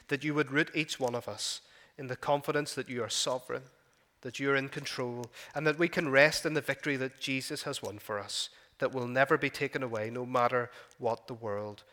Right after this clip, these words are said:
throws at us. And we pray that you would equip us in that confidence so that we could share that good news with others, so that Christ's kingdom would grow.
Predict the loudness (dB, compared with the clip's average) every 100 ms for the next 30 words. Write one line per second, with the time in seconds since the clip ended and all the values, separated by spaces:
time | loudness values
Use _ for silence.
0 | _ -14 -12 -10 -8 -8 -10 -12 -12 -14
1 | _ _ _ _ _ _ _ _ _ -12
2 | -8 -4 -4 -2 4 6 6 2 -10 -10
3 | -8 -4 -2 -4 -2 0 2 2 0 2
4 | 0 0 -8 -6 -8 -6 -4 -4 -4 -4
5 | -6 -4 -2 2 2 2 2 -2 -6 -6
6 | -4 -4 -4 -6 -6 -8 -10 -10 -12 _
7 | _ _ -10 -4 -4 -4 -4 -4 -4 -8
8 | -12 -14 -10 -10 -10 -12 -14 _ _ _
9 | _ -8 -8 -8 -10 -12